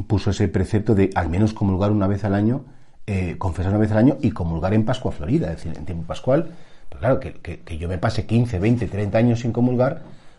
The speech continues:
pues, pues vaya fe tengo, ¿no? Es una fe prácticamente congelada. Es deseo de Jesucristo y de la Iglesia el recibirte.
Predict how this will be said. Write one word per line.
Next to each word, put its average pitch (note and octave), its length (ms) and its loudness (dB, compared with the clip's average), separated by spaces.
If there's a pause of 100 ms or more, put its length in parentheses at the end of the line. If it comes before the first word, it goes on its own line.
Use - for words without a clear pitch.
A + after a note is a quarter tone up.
(120)
pues, - 160 -10
pues D#2 180 -10
vaya G2 260 2
fe F2 160 -2
tengo, A2+ 300 2
¿no? F#2+ 120 0
Es - 120 -4
una D#2+ 120 -2
fe F2 160 -4
prácticamente F#2+ 880 0
congelada. E2 760 -2 (800)
Es G2+ 140 2
deseo C3 320 6
de A#2+ 100 6
Jesucristo A2+ 720 -2 (480)
y G2 60 -4
de G#2+ 120 0
la C#3+ 60 4
Iglesia B2+ 500 0 (280)
el F2+ 100 -6
recibirte. D2 480 -12